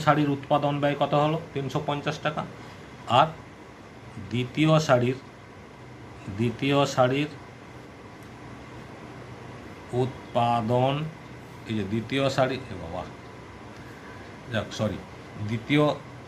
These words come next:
শাড়ির উৎপাদন ব্যয়, এটা just আমি ভগ্নাংশে যোগ বিয়োগ করেছি, এটা তোমরা সবাই করতেও পারবে। তাহলে এক্স সমান এইটা বেরিয়েছে, মানে প্রথম শাড়ির উৎপাদন ব্যয় থ্রি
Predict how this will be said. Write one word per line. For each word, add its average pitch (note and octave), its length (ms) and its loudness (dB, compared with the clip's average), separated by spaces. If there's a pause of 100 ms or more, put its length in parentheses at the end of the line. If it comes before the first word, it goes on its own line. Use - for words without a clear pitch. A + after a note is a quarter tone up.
(140)
শাড়ির C3 320 6
উৎপাদন B2+ 380 6
ব্যয়, C3 180 6
এটা D#3 180 4
just F3 220 6
আমি E3 100 2 (100)
ভগ্নাংশে C#3+ 400 4 (100)
যোগ B2+ 120 4 (100)
বিয়োগ C#3 220 4
করেছি, C#3 320 0
এটা - 180 2
তোমরা A#2 180 4 (100)
সবাই A2+ 240 2
করতেও A2 380 0
পারবে। C#3+ 220 6 (400)
তাহলে A#2+ 180 0 (420)
এক্স D3+ 180 2
সমান D#3 240 8
এইটা C#3+ 180 4
বেরিয়েছে, C3+ 320 2
মানে C3+ 180 -2
প্রথম C3+ 280 2
শাড়ির D3+ 260 6
উৎপাদন D3+ 400 4
ব্যয় D3+ 160 6 (100)
থ্রি D3+ 140 0